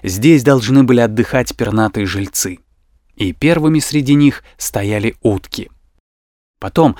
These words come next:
Герберт поймал супружескую пару из отряда куриных, а за ними появились в птичнике пеликаны, зимородки и водяные курочки, очень заинтересованные удивительной постройкой.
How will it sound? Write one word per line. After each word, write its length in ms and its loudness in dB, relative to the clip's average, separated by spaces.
Герберт 500 0
поймал 360 2
супружескую 680 -2
пару 340 0
из 220 -2
отряда 360 0
куриных, 560 -2
а 180 0
за 140 0
ними 280 2
появились 560 2
в 40 -18
птичнике 640 -6
пеликаны, 640 2
зимородки 600 0
и 200 -2
водяные 460 4
курочки, 640 -2
очень 380 -2
заинтересованные 920 0
удивительной 640 0
постройкой. 800 -4